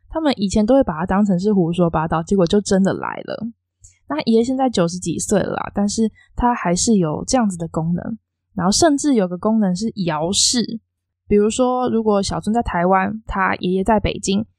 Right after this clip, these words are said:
他爷爷可以看到他在干嘛。那他们就很傻眼问他说：“这样子不就没有秘密了吗？都可以看到你在干嘛。”那小孙就解释说，其实也不是这样，就是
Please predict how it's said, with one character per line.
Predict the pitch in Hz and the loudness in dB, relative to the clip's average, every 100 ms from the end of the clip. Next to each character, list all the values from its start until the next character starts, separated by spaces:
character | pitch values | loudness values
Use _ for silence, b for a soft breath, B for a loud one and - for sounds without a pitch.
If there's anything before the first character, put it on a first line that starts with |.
| _ | _
他 | - 233 | -4 -2
爷 | 190 | 0
爷 | 190 | 0
可 | 185 214 | 2 2
以 | 185 | 2
看 | - 196 | 2 0
到 | 180 | 0
他 | - | -2
在 | 170 | -6
干 | 165 175 | -4 -6
嘛。 | - - 233 _ _ _ _ - | -8 -12 -14 _ _ _ _ -4
那 | 320 349 | 0 2
他 | 330 | 4
们 | 359 294 | 4 4
就 | 330 294 | 4 6
很 | 214 | 4
傻 | 208 233 | 2 2
眼 | 220 208 | 4 4
问 | 277 254 | 2 2
他 | 254 | -4
说 | 254 254 240 247 - _ _ _ - | -2 0 0 -2 -10 _ _ _ 0
：“这 | 403 | 2
样 | 339 | 4
子 | 262 | 2
不 | 226 | 2
就 | 294 | 4
没 | 285 | 4
有 | 269 | 4
秘 | 185 247 226 | 4 4 4
密 | 247 220 | 4 4
了 | 180 | 2
吗？ | 165 160 175 - | 2 0 -2 0
都 | 262 | 2
可 | 277 | 2
以 | 220 | 2
看 | 254 | 2
到 | 240 240 | 4 4
你 | 165 | 2
在 | 185 | 0
干 | 185 180 | -2 -2
嘛。” | 175 - - _ _ _ - | -4 -8 -12 _ _ _ -8
那 | 302 | -6
小 | 277 175 | -4 -4
孙 | 160 262 | 0 2
就 | 302 | 4
解 | 302 - 190 | 2 0 -2
释 | 240 | -2
说， | 220 226 | 2 2
其 | 220 214 | 2 2
实 | 247 | 2
也 | 196 | 0
不 | 160 | -4
是 | 160 | -6
这 | 175 135 | -4 -2
样， | 123 - | -4 -4
就 | 208 | -6
是 | 202 208 | -2 -2